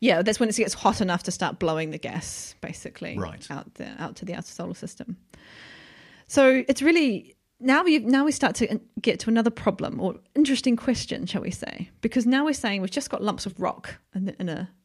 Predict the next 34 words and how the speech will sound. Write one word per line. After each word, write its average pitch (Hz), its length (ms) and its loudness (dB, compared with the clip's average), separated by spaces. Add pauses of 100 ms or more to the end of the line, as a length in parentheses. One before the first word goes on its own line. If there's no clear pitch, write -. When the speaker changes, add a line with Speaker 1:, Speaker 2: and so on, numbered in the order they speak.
(300)
Speaker 1:
uh, - 160 -10
solar 202 280 -4
system, 214 500 -4 (680)
and 190 220 0
we've 185 180 -4
just 185 280 -4
got - 260 -2 (680)
gas - 580 -2
and 170 280 -6 (260)
big 185 220 2
core 175 340 0
things - 420 -10
in 180 80 -6
the 160 140 -8
outer 196 260 -4
solar - 260 -12
system. - 540 -12 (920)
Let's 381 200 -2
have - 100 -8
a 359 40 0
quick, - 280 -2 (520)
uh, 214 160 0
fast 226 360 -2
forward 185 340 0
to 202 80 -4
what 190 120 0
we 190 100 0
have 185 220 -2
today. 190 480 -2
Speaker 2:
Okay, 110 360 -2
let's 104 200 -6
check - 240 0
in. 104 240 -2 (220)
Speaker 1:
So 220 580 4